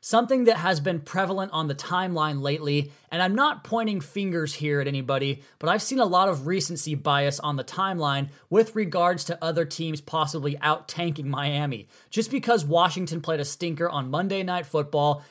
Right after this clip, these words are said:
and we all saw it in primetime, does not mean they are somehow worse than the Miami Dolphins right now. In fact, I don't understand how anybody could expect the Dolphins to win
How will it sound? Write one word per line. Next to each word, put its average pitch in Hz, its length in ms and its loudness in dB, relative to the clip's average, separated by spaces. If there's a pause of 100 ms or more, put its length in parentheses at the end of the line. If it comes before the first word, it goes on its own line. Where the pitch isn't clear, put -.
and 123 140 -6
we 131 120 -4
all 151 200 4
saw 170 300 2
it 180 80 2
in 165 100 -4
primetime, 143 640 -2 (200)
does 151 180 0
not 202 260 4
mean 208 220 -2
they 185 140 0
are 156 80 0
somehow 156 480 0
worse 175 360 0
than 156 100 -4
the 147 60 -2
Miami 147 360 0
Dolphins 165 440 4
right 127 180 -2
now. 123 300 -2 (180)
In 135 100 -6
fact, 180 440 2 (240)
I 196 120 2
don't 226 140 6
understand 180 480 -2
how 160 240 -2
anybody 175 480 2
could 156 140 -4
expect 160 400 -4
the 160 60 -6
Dolphins 156 420 0
to 156 120 -4
win 160 300 -2